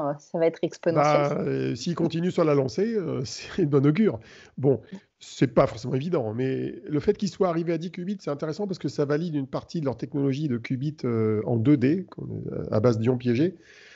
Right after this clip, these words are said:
Speaker 2: Quand ils étaient à quatre ou six, on disait, « Ok, bon, euh, c'est tout petit, c'est pas génial. » Mais là, à dix, ça commence à devenir sérieux,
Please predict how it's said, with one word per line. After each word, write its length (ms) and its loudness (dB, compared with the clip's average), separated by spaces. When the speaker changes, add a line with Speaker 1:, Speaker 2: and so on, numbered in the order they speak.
Speaker 2:
Quand 100 6
ils 120 6
étaient 160 4
à 60 6
quatre 240 2
ou 60 -2
six, 240 -4
on 40 -2
disait, « 180 0
Ok, 320 2
bon, 300 0
euh, 220 2
c'est 160 -8
tout 140 -8
petit, 840 -2
c'est 120 -6
pas 180 0
génial. » 400 0
Mais 160 4
là, 200 6
à 80 6
dix, 180 2
ça 160 -2
commence 280 -2
à 60 0
devenir 260 0
sérieux, 460 0